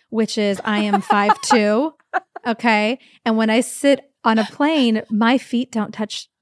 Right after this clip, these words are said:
Speaker 1: the floor. And so it hurts my lower back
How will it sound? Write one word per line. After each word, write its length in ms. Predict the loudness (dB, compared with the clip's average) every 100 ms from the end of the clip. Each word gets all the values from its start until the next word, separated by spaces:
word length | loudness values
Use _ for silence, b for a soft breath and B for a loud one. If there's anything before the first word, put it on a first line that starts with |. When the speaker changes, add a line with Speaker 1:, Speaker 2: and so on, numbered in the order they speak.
| _
Speaker 1:
the 80 | -18
floor. 500 | -8 -6 -6 -8 -14 _ _ B B B B B B B
And 160 | 0 0
so 600 | 2 4 4 4 0 -4 _ -2
it 100 | 0
hurts 420 | 0 -4 -4 -2
my 180 | 0 0
lower 360 | 0 0 0 0
back 480 | -4 -4 -4 -8